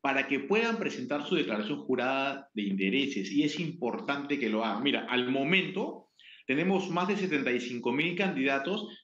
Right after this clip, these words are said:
pero solamente han presentado cuatro mil sesenta y nueve. O sea, hablamos solamente de un cinco por ciento son los que han presentado, ya sea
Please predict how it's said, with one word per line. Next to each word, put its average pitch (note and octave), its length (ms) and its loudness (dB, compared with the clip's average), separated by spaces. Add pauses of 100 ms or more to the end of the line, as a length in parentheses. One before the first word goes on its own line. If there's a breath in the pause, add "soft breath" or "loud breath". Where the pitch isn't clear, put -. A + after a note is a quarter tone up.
pero D3 180 4
solamente C4 500 0
han A#3+ 120 -2
presentado G#3+ 600 -2
cuatro C3+ 320 0
mil A#3 300 0
sesenta C#3 460 -4
y B2 60 0
nueve. F#3 260 0
O - 20 -4
sea, C3+ 120 -2
hablamos A3+ 300 0
solamente A#3+ 360 -2
de C4+ 120 -2
un A3+ 120 2
cinco D4+ 460 -2
por D3+ 220 -2
ciento A3 600 0 (280 loud breath)
son F#3+ 220 0
los F#3+ 140 2
que F#3 80 0
han F3 100 0
presentado, E3 460 0
ya D3+ 80 0
sea D3 360 -2